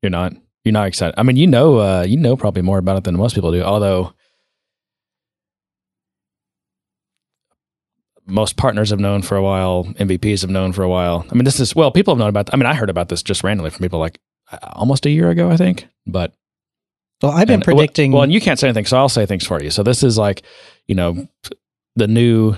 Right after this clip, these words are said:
Speaker 1: I, I think this is gonna be, you know, the new U I, right, for Salesforce. Um, my guess is it's just, you know, lots of lightning stuff. It's gonna be, you know, I'm, you're gonna hear all this. It's gonna be mobile first. It's gonna be responsive first. It's gonna be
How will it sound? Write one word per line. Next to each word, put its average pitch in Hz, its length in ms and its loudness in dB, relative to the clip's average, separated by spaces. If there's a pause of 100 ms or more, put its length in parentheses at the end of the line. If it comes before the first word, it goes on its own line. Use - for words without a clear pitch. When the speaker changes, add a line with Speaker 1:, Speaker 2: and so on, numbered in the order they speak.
(100)
Speaker 1:
I, 139 200 0
I 139 40 2
think 135 180 0
this 123 160 0
is 104 120 -4
gonna 104 160 -2
be, 98 140 0
you 101 140 -4
know, 98 140 0
the 104 160 -2
new 117 120 2
U 110 260 2
I, 76 300 -6 (100)
right, 78 260 -6
for 92 100 -8
Salesforce. - 640 -6 (240)
Um, 76 400 -10 (520)
my 98 140 -2
guess 98 260 -2
is 92 140 -4
it's 92 160 -2
just, - 340 -6
you 101 60 -2
know, 78 160 -8 (140)
lots - 240 -2
of 92 100 -4
lightning 101 380 -2
stuff. 101 420 -2 (640)
It's - 260 -4
gonna 104 220 -2
be, 92 400 0 (1200)
you - 60 -10
know, 69 180 -8 (100)
I'm, 107 140 -2
you're 120 280 0
gonna 135 120 2
hear 110 140 0
all 95 100 0
this. 85 240 -6
It's - 160 -6
gonna 139 100 2
be 123 120 2
mobile 123 320 2
first. 92 280 -4
It's 127 80 0
gonna 135 120 2
be 127 80 2
responsive 123 520 -2
first. 87 240 -4
It's 113 120 -4
gonna 117 160 0
be 107 420 2